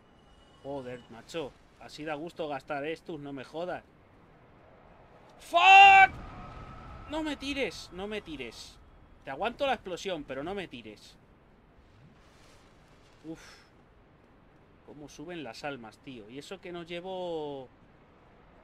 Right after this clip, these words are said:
y eso que no llevo la paranoia esta pa que te dé el doble de, el doble de almas. Este está muerto ya, ¿no? Pues mejor.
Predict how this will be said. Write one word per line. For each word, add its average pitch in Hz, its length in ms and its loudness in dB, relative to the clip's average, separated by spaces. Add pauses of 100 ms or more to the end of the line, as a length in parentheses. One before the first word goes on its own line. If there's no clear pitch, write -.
(400)
y 156 60 -16
eso 202 200 -12
que 202 100 -10
no 190 100 -8
llevo 202 220 -4
la 180 160 -2
paranoia 170 520 -4
esta 190 260 -8
pa 175 120 -8
que 165 100 -10
te 151 140 -10
dé 156 100 -6
el 165 100 -8
doble 165 300 -6
de, 139 680 -6 (920)
el 127 120 -16
doble 160 260 -8
de 143 120 -8
almas. 127 640 -12 (140)
Este - 140 -20
está 185 180 -8
muerto 160 340 -8
ya, - 220 -2
¿no? 247 200 -10
Pues 127 160 -16
mejor. 123 400 -12